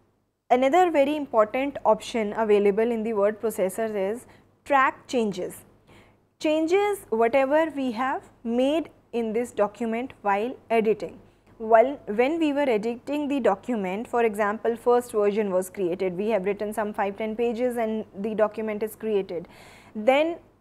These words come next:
s-, n-, some other day we opened this document again and we made some changes. So we were doing this for like four, five days and we kept on changing, um, uh, some of the text, paragraph, table, whatever,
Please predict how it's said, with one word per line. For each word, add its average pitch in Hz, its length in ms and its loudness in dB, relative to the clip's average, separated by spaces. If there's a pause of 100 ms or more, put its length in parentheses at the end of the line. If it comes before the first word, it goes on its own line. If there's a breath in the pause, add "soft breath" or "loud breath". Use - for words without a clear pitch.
(100)
s-, - 220 -12
n-, 240 180 -2
some 262 260 0
other 233 300 6
day 262 180 4
we 247 200 0
opened 254 340 2
this 277 160 -4
document 240 480 0
again 214 460 0 (280)
and 233 240 -2
we 254 140 -2
made 254 320 2
some 233 240 -4
changes. 175 560 -6 (760 loud breath)
So 330 140 6
we 311 180 4
were 349 280 6 (180)
doing 294 380 2
this 247 280 6
for 254 240 2
like 240 360 2
four, 294 160 2
five 233 280 0
days 190 240 2
and 220 160 0
we 240 120 -4
kept 254 240 0
on 277 120 -4
changing, 220 680 -2
um, 190 340 2 (380)
uh, 208 80 -2
some 220 200 -2
of 202 160 -2
the 214 80 -6
text, 233 480 2
paragraph, 220 640 2
table, 226 420 2
whatever, 269 540 2